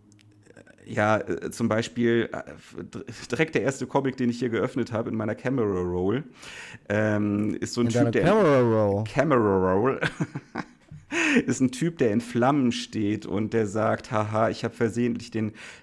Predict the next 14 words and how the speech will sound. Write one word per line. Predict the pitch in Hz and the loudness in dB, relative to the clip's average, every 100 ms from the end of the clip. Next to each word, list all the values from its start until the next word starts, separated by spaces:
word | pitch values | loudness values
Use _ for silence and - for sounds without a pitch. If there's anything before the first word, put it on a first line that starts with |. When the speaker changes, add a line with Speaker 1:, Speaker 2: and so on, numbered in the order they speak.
| _ | _
Speaker 1:
Pechbringer | - 147 - - 117 117 | 0 0 0 -4 0 0
statt | 113 117 117 | 0 -4 -4
des | - | -4
Glücksbringers | 127 151 - 120 107 98 | -2 -2 -2 -2 0 -2
mitgenommen", | 107 101 110 104 107 131 120 | -4 -4 -4 0 2 2 2
dann, | 117 117 - | 2 0 -4
na, | 95 117 120 | 0 2 2
dann | - 117 | 2 0
ist | 82 - | 0 -4
das | 110 | -4
ja | 104 | -2
alles | 92 104 | -2 -4
kein | - 107 | -6 -4
Wunder. | 98 101 87 82 | -2 -2 -2 -4